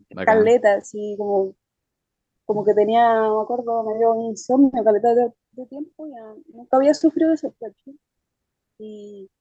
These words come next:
Speaker 2: y como que, puta, una, es cuando estáis en ese momento así como de crisis,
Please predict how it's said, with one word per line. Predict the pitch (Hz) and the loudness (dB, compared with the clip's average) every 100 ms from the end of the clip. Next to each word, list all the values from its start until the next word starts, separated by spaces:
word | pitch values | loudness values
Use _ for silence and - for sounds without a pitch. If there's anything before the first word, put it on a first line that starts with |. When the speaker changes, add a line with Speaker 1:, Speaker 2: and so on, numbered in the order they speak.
| _ _ _ _ _ _ _ _ _ _ _ - | _ _ _ _ _ _ _ _ _ _ _ -20
Speaker 2:
y | 214 | -16
como | 208 202 196 | -14 -12 0
que, | 202 196 196 190 190 190 185 185 185 - | 4 6 6 4 4 4 2 0 -4 -10
puta, | - 311 311 | -14 2 4
una, | 285 311 320 320 - | 6 6 6 6 2
es | - - _ _ | -2 -6 _ _
cuando | 277 262 | 2 2
estáis | 254 - 311 | 2 4 8
en | 330 | 8
ese | 339 349 339 | 8 8 10
momento | 330 294 330 381 359 | 10 10 6 4 0
así | 359 - | 2 2
como | 339 339 330 | 4 6 8
de | 311 302 285 285 277 269 262 254 _ _ _ _ _ _ _ _ | 8 8 6 4 2 0 -4 -6 _ _ _ _ _ _ _ _
crisis, | - 277 339 349 370 - - | 2 4 6 6 6 2 -16